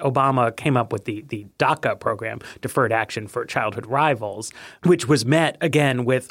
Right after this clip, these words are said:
overwhelming criticism from Republicans. Uh, because, again,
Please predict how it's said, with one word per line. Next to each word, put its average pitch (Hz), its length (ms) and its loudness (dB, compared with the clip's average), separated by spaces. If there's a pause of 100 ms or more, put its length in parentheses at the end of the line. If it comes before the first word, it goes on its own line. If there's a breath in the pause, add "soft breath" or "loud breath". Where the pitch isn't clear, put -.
overwhelming 135 720 2 (100)
criticism 110 600 0
from 110 220 -10
Republicans. 120 720 -10 (440 loud breath)
Uh, 143 240 0 (220)
because, 151 280 2
again, 131 500 2